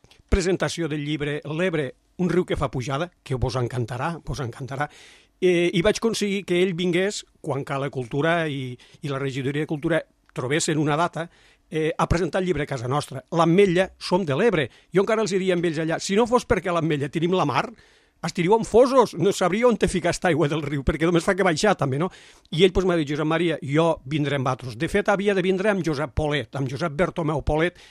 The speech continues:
que és qui, qui és el seu gran amic, el que també li, lo va ajudar en matisos a escriure este llibre.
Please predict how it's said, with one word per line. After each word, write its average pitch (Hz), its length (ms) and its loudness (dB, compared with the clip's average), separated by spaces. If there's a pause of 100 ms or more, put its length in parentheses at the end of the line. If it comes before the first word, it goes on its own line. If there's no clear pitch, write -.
(120)
que 175 140 -2
és - 80 -8
qui, 185 460 -8
qui 160 140 -4
és 160 100 -4
el 165 100 -4
seu 170 220 -4
gran 165 180 -2
amic, 160 240 -2
el 185 100 -4
que 156 140 -10
també 143 240 -4
li, 175 220 -4
lo 147 120 -4
va 165 140 -2
ajudar 160 300 0 (260)
en 156 120 -2
matisos 170 360 -2
a 160 80 -4
escriure 170 240 -4
este 160 160 -6
llibre. 160 280 -4